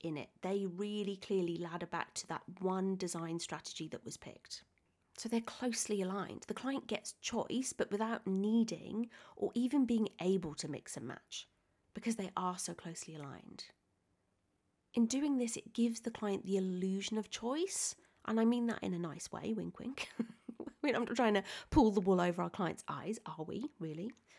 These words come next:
It's efficient and it speeds up the design process because there are threads and similarities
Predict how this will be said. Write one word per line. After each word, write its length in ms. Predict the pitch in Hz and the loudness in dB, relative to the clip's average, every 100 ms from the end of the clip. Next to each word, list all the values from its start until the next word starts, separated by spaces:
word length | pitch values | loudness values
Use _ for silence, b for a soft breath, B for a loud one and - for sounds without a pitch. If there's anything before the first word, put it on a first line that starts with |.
| B B B B B B B _ - | B B B B B B B _ -2
It's 160 | 247 233 | 0 2
efficient 840 | 233 - 277 - 302 277 - - - - 214 | 0 2 2 4 6 4 2 -4 -4 -6 -2
and 120 | 220 | 0
it 100 | 208 | 0
speeds 440 | - - 202 196 - | -2 0 -2 0 -2
up 120 | - | -2
the 80 | 175 | -4
design 380 | 165 160 165 190 | -4 -4 -4 -2
process 680 | 220 220 302 415 - - - _ - | -2 -2 -2 -2 -2 -4 -6 _ -10
because 240 | - 214 | -4 -2
there 160 | 180 170 | -2 -2
are 100 | 165 - | -6 -10
threads 580 | 208 208 202 196 185 - | -2 0 2 0 -4 -4
and 140 | 185 | -4
similarities 840 | 185 175 175 165 170 170 - 170 | -2 -2 -2 -4 -6 -6 -6 -6